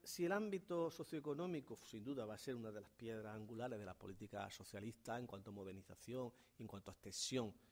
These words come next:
a extensión de, de, de derechos, porque además, eh, estas huelgas van a servir para que el par-, el gobierno ceda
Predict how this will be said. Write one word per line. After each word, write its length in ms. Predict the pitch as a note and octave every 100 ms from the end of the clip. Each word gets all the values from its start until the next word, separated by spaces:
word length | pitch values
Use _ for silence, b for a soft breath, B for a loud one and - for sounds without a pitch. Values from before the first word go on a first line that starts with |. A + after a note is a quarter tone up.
| B B
a 60 |
extensión 680 | - - G2 F#2+ B2 A#2+ A2
de, 320 | G#2 G2+ G2
de, 640 | - G#2 G2+ G2 F#2+ F#2+ -
de 260 | A2 G2+ F#2+
derechos, 420 | G#2+ A#2+ - D3+ B B -
porque 220 | - A#2
además, 400 | G#2+ A2 C#3 - -
eh, 300 | A2+ A2 -
estas 260 | - - C3+ - -
huelgas 460 | A2 B2 C3+ C3+ D3+ -
van 360 | C3+ A2+ A#2+ C#3+
a 100 | D3+
servir 640 | - B2 A2 A2+ C3+ C#3+
para 240 | C3 C#3 C3+
que 260 | C#3 D#3 B B B
el 160 | - A2
par-, 220 | A2+ G2 -
el 120 | A2
gobierno 460 | A2 B2 C3+ D3+
ceda 440 | C#3+ - E3 A#2